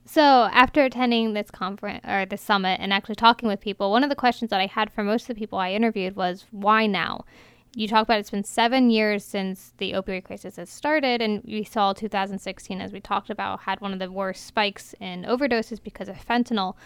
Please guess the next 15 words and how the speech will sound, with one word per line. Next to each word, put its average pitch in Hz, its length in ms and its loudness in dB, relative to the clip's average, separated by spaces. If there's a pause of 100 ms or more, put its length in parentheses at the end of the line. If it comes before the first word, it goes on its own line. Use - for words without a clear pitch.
(180)
So 240 160 -4
why 233 320 6
is 233 180 0
it 214 100 -4
now, 202 280 2
twenty 202 280 -6
nineteen, 190 360 -8
that 190 100 -8
the 196 80 -12
county 190 300 -8
is 190 100 -14
holding 196 300 -8
this 185 160 -10
summit - 380 -4
together? - 420 -12